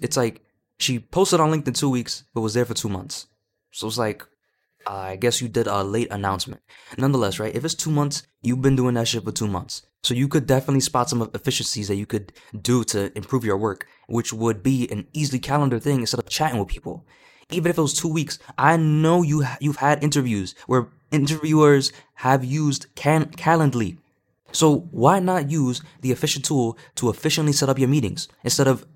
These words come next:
people having to wait on you or you waiting on them? And the reason why I'm so on this about her is because someone hit my inbox about a teaching opportunity. Unfortunate. I don't want to teach anymore. And also that charter school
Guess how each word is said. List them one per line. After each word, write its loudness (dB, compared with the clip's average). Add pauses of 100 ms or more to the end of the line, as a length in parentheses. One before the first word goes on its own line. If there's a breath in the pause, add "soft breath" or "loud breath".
(140)
people -2
having 2
to 4
wait 6
on 4
you -10 (520)
or 2
you 2
waiting 4
on 2
them? -4 (640 loud breath)
And 2
the 4
reason 2
why 2
I'm -2
so 0
on 0
this -2
about 0
her 0 (480 soft breath)
is -8
because 2
someone 2
hit 2
my 0
inbox 0
about -2
a -8
teaching -4
opportunity. -6 (200)
Unfortunate. -2
I -4
don't 0
want 0
to -10
teach -6
anymore. -8
And -4
also -4
that -6 (340)
charter 0
school 0